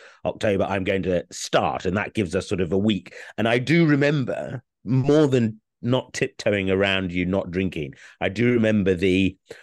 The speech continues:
"Oh, well, this might be my last wine before I stop, or this will be my last gin before I stop," and thinking, "We're building up to this." And I must try and be sensitive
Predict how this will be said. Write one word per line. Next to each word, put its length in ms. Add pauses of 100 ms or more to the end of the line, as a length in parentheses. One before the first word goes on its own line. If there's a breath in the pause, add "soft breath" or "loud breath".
(320 loud breath)
"Oh, 160
well, 200
this 220
might 160
be 120
my 120
last 400
wine 400
before 400
I 60
stop, 420 (320 loud breath)
or 100
this 140
will 80
be 80
my 140
last 320
gin 300
before 380
I 40
stop," 440 (240 loud breath)
and 100
thinking, 240
"We're 120
building 500
up 220
to 120
this." 500 (840 soft breath)
And 140
I 120
must 420
try 260
and 100
be 140
sensitive 960